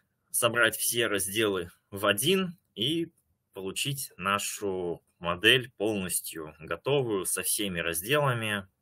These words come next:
м, и увидеть, так сказать, результат наших работ.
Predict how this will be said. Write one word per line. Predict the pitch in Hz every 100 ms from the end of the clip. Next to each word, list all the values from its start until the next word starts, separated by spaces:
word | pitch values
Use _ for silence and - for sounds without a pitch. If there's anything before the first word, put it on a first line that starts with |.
| _
м, | 95 98 95 92 87 _ _ - - _ _ _ _
и | 98 120 113 - _ _ _ _ - - _ _ _ _ _ _ _ _ _ _ _ _ _ -
увидеть, | 92 87 95 95 -
так | - 87
сказать, | - 95 95 92
результат | 90 87 82 98 -
наших | 85 - -
работ. | 90 85 73 69